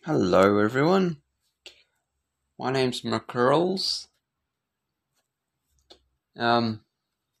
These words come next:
and today, I think I'll just introduce myself, and I might be doing random stuff, or I might be doing a podcast about anything,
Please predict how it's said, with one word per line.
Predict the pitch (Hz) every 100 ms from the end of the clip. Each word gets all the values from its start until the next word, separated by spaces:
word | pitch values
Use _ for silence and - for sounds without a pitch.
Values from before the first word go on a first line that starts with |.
| _ _ _ _ _
and | 110 113
today, | - 117 135 165 107 104 175 - _ _ _ _ _ _ _ _ _ _ _ _ _
I | - 120
think | 120 120 117
I'll | 113
just | 117 110 -
introduce | 117 113 - - 117 113
myself, | 110 - 143 185 _ - _ _ _ _ _ _ _ _ -
and | 113 110 110 107 - _ _ _
I | 104
might | 107 110
be | 117
doing | 107 110 110 107
random | 110 120 123 123
stuff, | - 135 175 -
or | 104
I | 95
might | 98 95
be | - 104 95 - _ _ _ _ _ -
doing | 120 110 104 98 92 _ _ _ _ _ _ _ _ _ _ _ _ _ _ _ _ _ _ _ _ _
a | -
podcast | - 110 101 - 104 101 -
about | 98 92
anything, | 101 135 - -